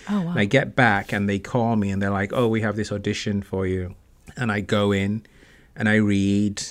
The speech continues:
Speaker 2: and then I get a call back and they're like, "Okay, it's for five episodes."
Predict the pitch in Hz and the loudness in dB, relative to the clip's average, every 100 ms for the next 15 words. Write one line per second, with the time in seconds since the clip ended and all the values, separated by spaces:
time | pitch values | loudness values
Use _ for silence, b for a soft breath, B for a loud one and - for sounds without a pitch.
0 | - - - 107 104 101 104 98 - - | -14 -14 -2 0 0 0 0 -2 -2 0
1 | 101 98 95 92 95 101 98 98 92 95 | 2 2 0 -2 -2 -4 -4 -2 -4 -4
2 | 98 - 95 95 - - 101 - 92 92 | -4 -4 -4 -4 -6 -6 -6 -2 -2 0
3 | 87 90 - 90 - - - | -2 -4 -6 -6 -8 -14 -18